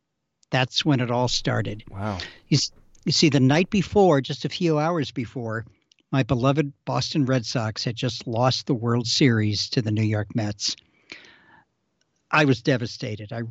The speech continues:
Speaker 1: really thought they were gonna win that series because in Game six, they were ahead in the tenth inning. They're up by two runs. There were two outs. And then civilization as we knew it ended because they, that was the famous Bill Buckner error.
Speaker 2: Mm-hmm.
Speaker 1: They lost.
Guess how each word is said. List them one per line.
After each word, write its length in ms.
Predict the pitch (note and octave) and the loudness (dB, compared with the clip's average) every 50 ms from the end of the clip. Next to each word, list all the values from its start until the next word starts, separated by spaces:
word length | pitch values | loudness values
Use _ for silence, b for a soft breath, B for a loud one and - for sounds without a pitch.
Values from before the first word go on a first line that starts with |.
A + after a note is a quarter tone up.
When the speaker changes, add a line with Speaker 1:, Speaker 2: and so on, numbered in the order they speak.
| - _ | -10 _
Speaker 1:
really 380 | - E3+ F#3 G3 F3+ F#3 E3 E3 | -4 -2 0 0 2 0 0 0
thought 320 | - - - F#2 - - | -2 -4 -6 -6 -4 0
they 80 | - E3+ | 2 2
were 140 | D#3 D3+ C#3+ | 2 4 2
gonna 200 | D#3+ D3+ C#3+ C#3 | 2 2 2 2
win 460 | C#3 C#3 C#3 D3+ F3+ F#3+ F#3+ F3 D#3+ | 2 2 6 6 8 8 10 8 8
that 200 | D3+ C#3+ C#3 B2 | 6 4 2 -2
series 480 | - - - D3+ C#3 C3+ C3 B2+ A#2 | -4 0 2 2 4 4 2 0 0
because 320 | - - C#3 C#3+ C3 A#2 - _ _ - | -2 0 2 2 2 0 -2 _ _ -14
in 320 | F3+ - - F3+ F3 C#3+ | -12 -10 -2 2 4 4
Game 300 | B2 A2 D#3+ D3 C#3+ C#3 | 6 6 6 6 6 6
six, 460 | B2+ - - - G#3 G3+ - - - - | 4 2 0 2 2 2 2 0 -4 -4
they 160 | F#3 D#3+ C#3 | -2 -2 -2
were 180 | C3+ B2+ A#2+ | -2 -4 -6
ahead 480 | B2 B2 A#2 C#3 F3+ F3+ F3 E3 D3+ D#3 | -8 -6 -2 0 2 2 2 2 0 -4
in 240 | F3+ - E3 C#3 C3+ | -4 -2 -2 0 0
the 120 | B2+ B2 | -2 -4
tenth 380 | - - - D#3+ D#3 C#3+ - - G3 | -8 -4 0 2 2 2 2 2 4
inning. 320 | F#3 F#3 F#3 F3+ E3+ D3+ | 4 4 4 4 2 0
They're 120 | C#3 C3 | 0 -2
up 120 | C3+ C3 - | -4 -4 -4
by 140 | C3+ B2 A#2 | -6 -8 -6
two 260 | - - - F3+ C#3+ | -6 -4 -2 -2 0
runs. 400 | C3 D3 F3+ F#3 F3+ E3+ E3 - | 2 4 4 6 4 4 0 -2
There 120 | - D#3 | -4 -6
were 120 | C3 C3 B2 | -6 -6 -8
two 280 | - - - E3+ D#3 | -8 -8 -6 -4 -2
outs. 380 | E3 E3+ E3 E3 D#3 - - B B B B B B B B - | 0 0 0 0 -2 -4 -8 B B B B B B B B -4
And 140 | E3+ D3+ B2+ | -2 0 0
then 180 | D3 C#3 B2+ | 0 0 -2
civilization 880 | - - - - F#3+ E3 E3+ D#3 C3+ - - D#3 D3+ C#3 - - F3 D3+ | -2 0 0 0 0 2 0 0 0 2 2 2 4 2 2 2 2 0
as 220 | C3+ A#2+ - - | 0 0 -2 -2
we 100 | - C3 | 0 2
knew 260 | B2 B2 B2+ - B2+ | 2 4 4 2 2
it 120 | C3 B2+ C3 - | 0 -2 -4 -2
ended 500 | - E3 E3 E3 D3+ E3 E3 D#3+ C#3+ C3+ | 0 2 2 2 2 0 0 0 -2 -6
because 580 | - D3 C3+ - - - D#3 C#3+ C3+ A#2+ - - - | -10 -14 -14 -10 -6 -4 -4 -4 -4 -6 -8 -10 -8
they, 280 | D#3 C3+ B2 A#2+ B2+ C3 | -6 -6 -4 -6 -6 -6
that 100 | C#3 C3 | -4 -4
was 140 | B2 A#2+ - | -4 -4 -4
the 80 | - A2+ | -4 0
famous 340 | - D#3 C#3+ C3 A#2+ A2 | 2 4 4 4 2 0
Bill 240 | - D3 D3 C#3 B2 | 0 2 2 2 2
Buckner 500 | A#2 A2 - C#3+ B2 - - C3+ B2+ C#3+ - | 2 2 0 0 0 0 -2 -4 -2 0 2
error. 420 | F3 F3 F3 E3+ E3 D#3+ D#3+ D#3 - - - | 4 6 6 6 6 6 4 2 0 -4 -6
Speaker 2:
Mm-hmm. 320 | A2 G#2 G2 F#2+ F#2 F2 F2 F2 - _ | -6 -6 -6 -6 -8 -8 -10 -12 -10 _
Speaker 1:
They 160 | - C3+ B2+ A#2+ | -4 -4 -4 -4
lost. 720 | B2+ B2 C3+ D#3 F3 F3+ F3 F3 D#3 - - - - - | -6 -2 4 6 8 8 8 6 4 2 -2 -6 -8 -14